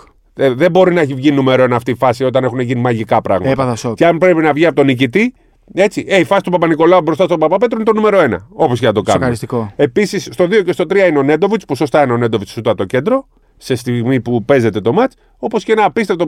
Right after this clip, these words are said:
Speaker 1: κάρφωμα που έχει κάνει ο Παπαγιάννης.
Speaker 2: Παπαγιάννη, ναι, ναι, ναι.
Speaker 1: Η πάσα που του δίνει, μου θύμισε το, τον Πολ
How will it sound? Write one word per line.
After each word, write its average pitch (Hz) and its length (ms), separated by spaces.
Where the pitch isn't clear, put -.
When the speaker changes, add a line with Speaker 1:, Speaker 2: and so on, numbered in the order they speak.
Speaker 1:
κάρφωμα 160 420
που 156 80
έχει 156 80
κάνει 160 160
ο - 20
Παπαγιάννης. 139 420
Speaker 2:
Παπαγιάννη, 113 380
ναι, 110 120
ναι, 107 80
ναι. 101 160
Speaker 1:
Η 135 100
πάσα 185 340
που 160 100
του 147 100
δίνει, 202 420
μου 143 140
θύμισε 196 260
το, 180 100
τον 143 200
Πολ 196 220